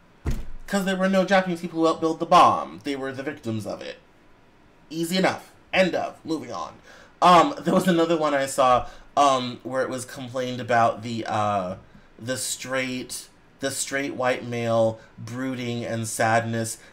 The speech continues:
and emotion, and how that was somehow bad or wrong or something like that, which I thought was an odd take, but, um,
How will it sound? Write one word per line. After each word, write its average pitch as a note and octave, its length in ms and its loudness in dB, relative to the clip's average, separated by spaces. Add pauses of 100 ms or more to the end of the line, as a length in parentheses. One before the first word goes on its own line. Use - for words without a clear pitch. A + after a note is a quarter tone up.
(120)
and B2+ 140 -2
emotion, A2 880 -4 (260)
and A#2 180 -2
how A2+ 240 2
that A2 260 0
was A2 120 -6
somehow A2 840 -2 (320)
bad A2+ 520 2
or A2 160 -4
wrong A2 640 0
or G2 280 -8
something G#2+ 420 -6
like G#2 220 -8
that, A2 160 -4
which G#2 120 -10
I A#2+ 80 -4
thought A2 300 -4
was G2+ 320 -10 (640)
an A#2+ 140 -4
odd A2 420 -4
take, G#3+ 400 -4
but, C3 300 2 (320)
um, C#3+ 500 4